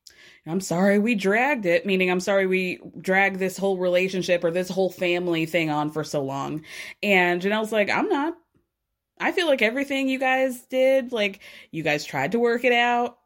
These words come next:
Y'all put everything into trying to fix this. You did what you could." And I honestly think that was, like, really important. Our family's really important because the biggest thing that we've all produced was this cohesive family for the kids.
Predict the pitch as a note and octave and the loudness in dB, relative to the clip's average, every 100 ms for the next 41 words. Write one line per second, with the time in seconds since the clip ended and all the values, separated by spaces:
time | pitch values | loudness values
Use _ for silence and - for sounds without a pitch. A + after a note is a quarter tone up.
0 | _ _ _ _ _ _ _ - - C#3 | _ _ _ _ _ _ _ -20 -8 -2
1 | D3+ F3 F#3 F3+ F3+ G3 G3+ G3+ G3+ G3 | 2 2 4 4 4 0 0 -2 -2 0
2 | G3 G3 - _ _ _ _ - G#3 G#3 | 2 2 -2 _ _ _ _ -6 0 2
3 | G3+ G3 G3 G3 G#3+ F#3+ G3 F#3 A#3 B3 | 0 0 -2 0 -2 -2 -4 -2 0 -2
4 | C#4+ C#4+ F4 D#4 E3+ - - - A3+ C#4+ | -6 -6 -2 -2 -2 -8 -20 -8 -2 2
5 | F4+ E4+ E4+ D#4 D#4 C#4+ C#4 - - _ | 4 2 2 -2 -2 -2 -6 -14 -20 _
6 | - G#3+ C4 C#4 C4+ C4 B3 A#3+ A3 - | -6 0 2 0 -2 -2 0 0 0 -6
7 | _ _ _ _ _ _ _ - G#3+ D4 | _ _ _ _ _ _ _ -8 0 2
8 | D#4 C#4+ C4 A#3 F3+ - F#3 G3+ A#3+ A#3 | 2 0 0 0 0 0 -2 0 -2 -2
9 | G#3 A3 A#3 G#3+ F#3 E3 E3+ F3+ E3+ F3 | 0 0 0 0 0 0 0 2 2 2
10 | F#3+ A3+ A3+ A3+ G#3+ F#3+ G#3 G3+ G#3 G3 | 2 2 0 -2 -2 0 2 2 0 -2
11 | F3+ G#3 G#3 E3 E3 D#3 - F3+ F#3 G3 | -2 -2 -4 -6 -6 -8 -2 -2 -2 -4
12 | F#3+ F#3 E3+ E3+ - - - - G#3 G#3 | -2 0 0 0 -8 -20 -8 -2 0 0
13 | D#3+ E3 F3+ F#3 G3 C#4+ D3 | 0 0 -2 -2 -2 -2 -2